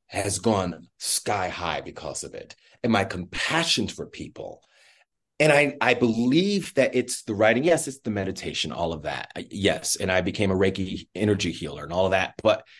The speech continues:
it's also the playwriting that, and also everything that's been going on in our world. And nothing is black and white. Nothing is black and white. And, you know, you can take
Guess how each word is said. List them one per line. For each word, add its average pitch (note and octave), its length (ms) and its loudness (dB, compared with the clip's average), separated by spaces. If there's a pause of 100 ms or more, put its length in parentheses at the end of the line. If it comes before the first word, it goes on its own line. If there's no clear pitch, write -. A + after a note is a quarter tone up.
(300)
it's C3+ 200 2
also F#3 360 0
the - 80 -2
playwriting E2 640 -4 (840)
that, G#2 500 2 (120)
and C#3+ 100 4
also D#3 220 4
everything C#3 340 4
that's B2+ 120 0
been A2 140 -2
going G#2+ 280 0
on F#2+ 160 -2
in F#2 80 -4
our E2 160 -4
world. A2 680 2 (320)
And A2+ 280 0
nothing C#3 400 -4
is B2+ 120 -8
black F#2+ 280 -6
and D#2+ 100 -10
white. C#2+ 420 -14 (280)
Nothing A#2 540 0
is D#2 100 -8
black D2 300 -8
and D2 100 -14
white. C#2 240 -14 (380)
And, A#2 640 2
you A2+ 160 -2
know, A2 180 4
you G#2 140 0
can G#2 180 -4
take D3+ 460 0